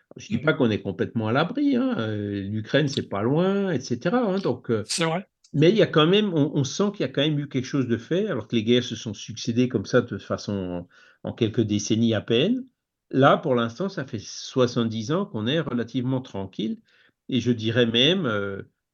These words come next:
Speaker 1: pour moi qui habite pas loin de la frontière allemande, hein, n'est-ce pas, Daniel ?
Speaker 2: Bien
Speaker 1: Ben,
Speaker 2: sûr.
Speaker 1: il, il y a une très, très bonne entente entre les Français et les Allemands. C'est, c'est, il y a
Speaker 2: Mm.
Speaker 1: vraiment, voilà, sauf si vraiment il y a,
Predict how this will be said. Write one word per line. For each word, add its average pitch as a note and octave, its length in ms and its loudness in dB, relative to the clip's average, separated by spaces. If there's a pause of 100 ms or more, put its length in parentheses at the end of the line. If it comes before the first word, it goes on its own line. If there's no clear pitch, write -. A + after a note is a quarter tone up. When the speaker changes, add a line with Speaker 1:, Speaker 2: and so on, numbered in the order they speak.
(100)
Speaker 1:
pour A2+ 100 -4
moi A2+ 180 0
qui A2 140 -6
habite G#2 240 -6
pas G#2 120 -6
loin G#2+ 140 -6
de G2+ 40 -8
la F#2+ 80 -6
frontière F#2+ 500 -8
allemande, C#3 420 -6
hein, C#3+ 100 -6
n'est-ce G#2+ 200 -10
pas, C3 160 -2
Daniel ? C3 440 0 (340)
Speaker 2:
Bien C#3 140 -8
Speaker 1:
Ben, C#3+ 100 0
Speaker 2:
sûr. A2 300 0
Speaker 1:
il, G2 560 -6
il - 40 -10
y G#2 60 -6
a - 20 -6
une G2+ 240 -8 (200)
très, D3 200 2
très C#3+ 160 0
bonne A#2 240 -2
entente D#3 460 -4
entre G#2 220 -10
les F2 60 -10
Français - 380 -10
et C#3+ 40 -4
les A2 160 -4
Allemands. F3 260 0
C'est, - 220 -10
c'est, - 180 -10
il G2 140 -10
y F#2+ 80 -8
a F#2 40 -4
Speaker 2:
Mm. - 40 -8
Speaker 1:
vraiment, B2 440 -2
voilà, G#2+ 300 -4
sauf B2+ 320 4
si A2 200 -6
vraiment A2 360 2
il G#2+ 80 0
y G#2+ 40 2
a, G#2 200 0